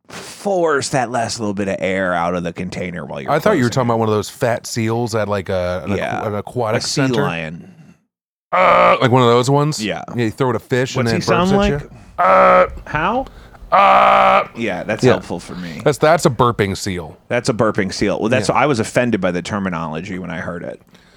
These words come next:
Speaker 2: I mean, it sounds like it's a term for something that's not actually a seal
Speaker 1: July
Speaker 2: or burp.
Speaker 1: eighth, Off Broadway, No Antics, giveaway on Instagram, exclusive. Get on there. Figure that out. Blinded by Stereo is still hard at work on new music.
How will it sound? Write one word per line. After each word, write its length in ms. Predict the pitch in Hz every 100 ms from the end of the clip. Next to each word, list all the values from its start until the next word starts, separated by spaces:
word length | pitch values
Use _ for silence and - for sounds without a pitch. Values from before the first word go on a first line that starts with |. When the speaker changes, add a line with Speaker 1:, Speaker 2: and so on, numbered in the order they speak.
| _ _
Speaker 2:
I 100 | 135
mean, 220 | 143 135 123
it 100 | 92
sounds 500 | - 151 170 175 131
like 380 | 123 110 101
it's 240 | 117 107 -
a 60 |
term 360 | 98 151 160 170
for 140 | 135
something 460 | 104 120 95 104 98
that's 200 | 98 -
not 200 | 113 104
actually 340 | 104 - 113
a 80 | 98
seal 240 | 120 113 165
Speaker 1:
July 300 | 190 202 202
Speaker 2:
or 40 |
burp. 60 | 160
Speaker 1:
eighth, 440 | 123 95 87 - -
Off 280 | 143 147
Broadway, 420 | - 135 131 123 123
No 300 | 120 120 113
Antics, 500 | 117 120 131 113 -
giveaway 400 | 131 131 127 120
on 140 | 113
Instagram, 720 | 113 113 123 107 107 104 104
exclusive. 720 | 101 - - 117 110 - 113 95
Get 160 | 107
on 240 | 101 95 90
there. 220 | 87 80
Figure 280 | - 107 107
that 200 | 107 101
out. 220 | 98 90
Blinded 320 | 127 131 156
by 100 | 143
Stereo 500 | 143 - 147 143 135
is 100 | 120
still 200 | - 127
hard 220 | 117 127 120
at 100 | 107
work 260 | 117 113
on 140 | 113 113
new 140 | 117
music. 840 | 113 120 127 127 151 147 143 -